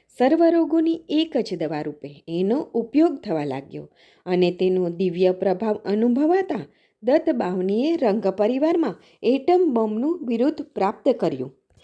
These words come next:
આમાં બાવની શબ્દનું ભારે આકર્ષણ થતાં વિવિધ દેવી દેવતાઓ અને સંતોના ભક્તોએ એમના આરાધ્ય દેવી દેવતા અને સંતની બાવની રચવા માંડી. એમાં શ્રીપાદ વલ્લભ બાવનીએ પણ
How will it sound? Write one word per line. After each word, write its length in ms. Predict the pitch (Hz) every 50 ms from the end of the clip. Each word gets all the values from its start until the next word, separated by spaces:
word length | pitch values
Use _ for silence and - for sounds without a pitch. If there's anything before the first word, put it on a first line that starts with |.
| _ - _ _ _
આમાં 540 | - 175 180 185 190 180 180 185 180 180 180
બાવની 400 | 185 175 165 165 180 196 214 226
શબ્દનું 640 | 220 - - 240 226 226 - 240 240 247 254 240 233
ભારે 300 | 233 180 147 175 226 -
આકર્ષણ 600 | - 196 202 202 - 226 226 220 - 269 277 285
થતાં 360 | 285 - 370 - - 359 208 131 - _ _ _ - - - _ -
વિવિધ 480 | 196 220 247 254 320 339 339 349 370 277
દેવી 280 | 277 240 214 202 190
દેવતાઓ 600 | 190 180 180 180 180 180 180 190 170 185 226 285
અને 320 | 349 - - 285 277 302 302
સંતોના 560 | 302 - 302 330 381 - 381 370 359 330 277
ભક્તોએ 640 | 196 180 214 202 185 - - 165 160 151 151 160 - _ _ _ _ _ -
એમના 440 | 196 202 208 226 240 247 254 254 262 - _ -
આરાધ્ય 560 | 185 180 180 185 185 202 196 196 240 269 294
દેવી 360 | 240 214 214 196 196 202 202
દેવતા 420 | 196 202 208 208 208 214 - 294 320
અને 300 | - - 262 262 277 294
સંતની 580 | 285 - 320 339 349 330 330 277 175 160 147 - _ _ _ _ _ -
બાવની 560 | 185 185 180 185 185 202 208 220 262 320 370 -
રચવા 380 | - 233 226 - 302 302 254
માંડી. 380 | 208 170 156 143 147 147 147 139 - _ _ _ _ _ _ _ _ _ -
એમાં 440 | 233 285 320 302 233 185 156 147 - _ _ _ _ _ _ _ - -
શ્રીપાદ 460 | 233 285 302 294 330 339 359 359 359
વલ્લભ 440 | 320 247 190 185 180 180 175 180 190
બાવનીએ 600 | 165 165 175 160 165 170 180 175 185 190 208 214
પણ 260 | 214 - 254 302 330